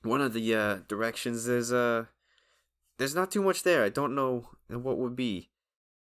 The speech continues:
If there's, uh, if it's, if it's nowhere in particular, maybe there's something I don't know about.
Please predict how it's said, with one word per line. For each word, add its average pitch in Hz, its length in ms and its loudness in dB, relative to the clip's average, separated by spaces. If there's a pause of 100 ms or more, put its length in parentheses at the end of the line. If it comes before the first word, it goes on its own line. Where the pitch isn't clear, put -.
(1080)
If - 220 -12
there's, 113 300 -2
uh, 110 260 2
if 110 160 -6
it's, - 360 -8
if - 160 -12
it's - 140 -8
nowhere 117 340 -2
in 110 60 -8
particular, 127 840 -2
maybe 107 260 -6
there's 101 180 -6
something 104 240 -4
I 98 100 -2
don't 101 160 -4
know 107 180 0
about. 113 360 2